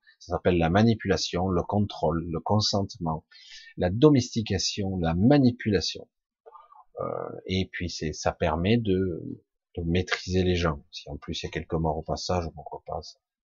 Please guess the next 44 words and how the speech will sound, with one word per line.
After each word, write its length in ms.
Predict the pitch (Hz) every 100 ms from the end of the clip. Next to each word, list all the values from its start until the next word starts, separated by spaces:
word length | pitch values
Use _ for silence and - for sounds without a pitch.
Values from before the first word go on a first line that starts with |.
| - - - - - _
Je 100 | -
suis 100 | -
cynique, 440 | - 101 95 82
hein, 120 | 85 82
quand 100 | 87
je 80 | 80
dis, 120 | 80
je 140 | - 90
parle 200 | 78 82
comme 160 | 78
ça, 180 | 82 107
mais 100 | 95
c'est 200 | 78 -
vrai, 280 | 85 95 -
quoi. 120 | - - - - - - -
Euh, 840 | 85 85 82 82 80 82 90 90 - _ _ _ _ _
il 60 | 90
y 20 |
a 20 |
qu'à 160 | 82 95
voir 360 | 90 104 - - _
comme 200 | - 92
tout 140 | - 110
se 120 | -
prépare, 480 | - 98 110 120 120
il 80 | 92
y 80 |
a 80 | 92
un 200 | 98 101
discours 720 | 98 92 110 - - 127 - - - _ _ _ _
sympa 520 | - - 107 101 120
derrière, 380 | 98 92 98 123 -
et 100 | 98
derrière 460 | 95 95 101 113
c'est 320 | 95 - 78 -
satanique, 680 | - 85 - 71 - - _ _ _ _
c'est 200 | - -
clair, 300 | - 85 76
hein. 140 | 85 104 - _ - - - - -
Donc, 480 | 85 98 95 92 80
euh, 100 | 85 80 80 - _ _ _
on 80 | 143
va 120 | 156
voir. 240 | 104 87